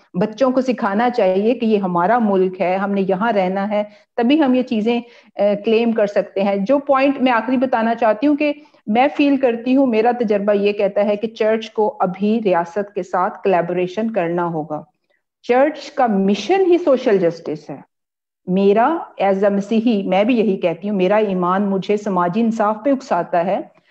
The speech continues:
Church का तो mission ही social justice है। Church जरूरी नहीं है सारे funds church अपने ही इस्तेमाल करे, जो रियासत की already facilities हैं,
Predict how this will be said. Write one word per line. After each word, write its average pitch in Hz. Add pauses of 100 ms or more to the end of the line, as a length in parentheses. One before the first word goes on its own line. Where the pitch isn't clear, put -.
(260)
Church 359
का 381
तो 381
mission 233
ही 359
social 247
justice 180
है। 220 (340)
Church 392 (300)
जरूरी 269
नहीं 330
है 381
सारे 262
funds 262
church 254
अपने 240
ही 269
इस्तेमाल 196
करे, 196
जो 269
रियासत 196
की 269
already 226
facilities 233
हैं, 233